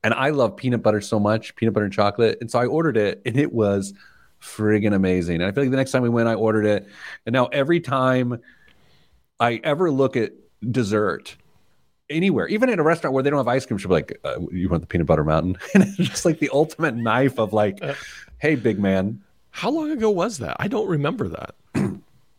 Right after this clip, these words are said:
Speaker 1: When the peanut butter mountain was around?
Speaker 2: Yeah.
Speaker 1: I don't know.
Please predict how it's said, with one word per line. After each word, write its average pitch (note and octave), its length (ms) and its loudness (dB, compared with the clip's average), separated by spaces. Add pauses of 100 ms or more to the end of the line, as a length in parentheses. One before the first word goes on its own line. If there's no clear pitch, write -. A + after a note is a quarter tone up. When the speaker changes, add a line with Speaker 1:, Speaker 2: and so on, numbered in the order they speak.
(400)
Speaker 1:
When C#3+ 160 0
the C#3+ 80 0
peanut D3 180 0
butter C#3+ 160 4
mountain B2+ 240 -2
was E3 120 -2
around? F3+ 300 2
Speaker 2:
Yeah. F2 160 -10 (840)
Speaker 1:
I G2 100 2
don't E2+ 140 2
know. D2+ 340 -2